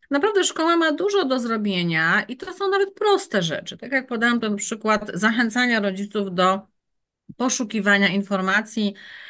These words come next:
takich, które staną się czynnikami chroniącymi, żeby nie dochodziło do sytuacji, w której przychodzą rodzice i mówią: "To teraz zróbcie coś z moim dzieckiem". Rodzice też są bardzo często zbyt ekstremalni.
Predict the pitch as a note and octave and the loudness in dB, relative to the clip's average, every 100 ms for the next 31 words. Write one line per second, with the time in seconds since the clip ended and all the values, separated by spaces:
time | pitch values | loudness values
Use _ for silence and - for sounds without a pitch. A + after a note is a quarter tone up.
0 | - - A#3+ A#3+ A#3+ A3 C#4+ - - G#3+ | -20 0 2 2 2 -2 -2 -6 -4 0
1 | G#3+ A3 A3 - A#3 A#3+ A#3+ A#3+ A3 G#3+ | 2 2 0 0 0 0 -2 -2 -2 -2
2 | G#3 G#3+ G3+ F#3+ G3+ G3 F#3+ G3 F3+ E3+ | 0 0 0 0 0 0 -2 -4 0 2
3 | E3 E3 F3 E3+ E3 D#3+ D3+ E3 F#3+ G3 | 0 0 0 0 0 -4 -6 -6 -6 -6
4 | - G3+ G#3 A3 A#3 A3 A3+ F#3+ F#3 F3+ | -6 -4 -2 -2 -2 0 0 0 -4 -6
5 | E3 E3+ F3 F3 F3 E3 E3 - F3 G#3 | -4 -4 -4 -8 -6 -6 -8 -6 -2 0
6 | G3+ F#3 D#3 E3+ F3+ F3 E3 E3 E3+ F3+ | 2 0 -2 -4 -4 -2 -2 -4 -4 -2
7 | F3+ F3+ A3+ C4 A#3+ F#3+ F3+ G3 F#3+ E3+ | 0 0 -4 -2 -2 -2 -2 -2 -2 0
8 | F3+ - F3+ F3 A#3 D#4 E4 D4 C#4 D4+ | -2 -2 -4 -2 0 0 0 0 0 2
9 | C4+ C4 C#4 C4+ C#4 C4+ C4+ A#3+ C4 - | 4 4 2 2 0 0 -2 -2 -2 -4
10 | A#3 - A#3+ A#3 G#3 F3+ D3 G#2+ - E3+ | -4 0 4 6 6 4 0 -4 -6 -8